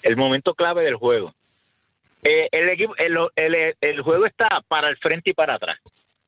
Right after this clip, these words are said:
Se va, eh, Los Ángeles por dos, se va Houston, hace un real y se van por cuatro. Los Lakers se van por cinco. Par-, pero una cosa, eh, donde uno dice, ¿esto es un juego estrella o un juego de la serie regular? Y de repente se pone seria la cosa, ¿verdad?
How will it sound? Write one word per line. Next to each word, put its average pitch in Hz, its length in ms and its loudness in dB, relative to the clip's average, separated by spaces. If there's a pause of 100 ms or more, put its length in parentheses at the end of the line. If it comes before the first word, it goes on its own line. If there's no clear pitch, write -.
(100)
Se 160 100 2
va, 180 380 2
eh, 156 480 2
Los 147 180 0
Ángeles 170 320 -2
por 156 220 -2
dos, 151 260 0
se 160 100 0
va 151 180 0
Houston, 165 400 -2
hace 151 140 -2
un 151 100 -6
real 156 260 0
y 151 40 -6
se 160 80 0
van 151 120 -2
por 151 180 2
cuatro. 151 500 0 (320)
Los 151 220 2
Lakers 165 340 0
se 165 80 0
van 156 200 0
por 151 260 0
cinco. 160 560 2 (220)
Par-, 131 240 -2 (160)
pero 143 240 2
una 170 220 0
cosa, 214 500 0
eh, 120 360 4
donde 123 240 0
uno 143 140 0
dice, 160 200 -2
¿esto 143 140 -2
es - 20 -2
un 156 60 -6
juego 180 180 2
estrella 185 460 0
o 131 80 -2
un 117 80 -8
juego 139 300 2
de 131 120 4
la 123 100 0
serie 120 240 -2
regular? 113 380 -2 (640)
Y 160 140 4
de 165 140 4
repente 160 800 0 (160)
se 139 200 0
pone 160 340 0
seria 156 280 0
la 110 120 -2
cosa, 101 320 -10
¿verdad? 101 320 -2